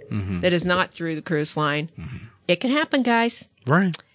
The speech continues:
Speaker 2: And they don't guarantee it won't. Now, there are some that say, "We guarantee you will not miss your ship."
Speaker 1: Right.
Speaker 2: But I re-, read the small print <laughs> because what it says is,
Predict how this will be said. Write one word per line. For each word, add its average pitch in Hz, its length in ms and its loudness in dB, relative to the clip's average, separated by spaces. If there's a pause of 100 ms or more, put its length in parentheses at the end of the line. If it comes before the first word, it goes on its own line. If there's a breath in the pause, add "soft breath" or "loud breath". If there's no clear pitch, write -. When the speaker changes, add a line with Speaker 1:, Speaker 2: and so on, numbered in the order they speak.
(200 soft breath)
Speaker 2:
And 202 220 2
they 202 100 4
don't 208 220 2
guarantee 214 440 0
it - 80 0
won't. 190 260 2
Now, 190 140 4
there 180 200 0
are 220 180 2
some 285 760 2
that 190 160 0
say, 170 520 2 (380 loud breath)
"We 220 300 2
guarantee 202 540 0
you 190 280 2
will 196 300 2
not 190 260 0
miss 175 320 0
your 175 120 4
ship." 156 340 0 (240)
Speaker 1:
Right. 90 380 -4 (520 soft breath)
Speaker 2:
But 170 200 4
I 160 140 4
re-, 165 680 0 (300)
read 196 240 0
the 190 80 2
small 196 320 2
print 185 340 -2 (180)
<laughs> - 1120 -4
because 190 320 0
what 190 160 2
it - 100 -2
says 220 280 0
is, 156 260 0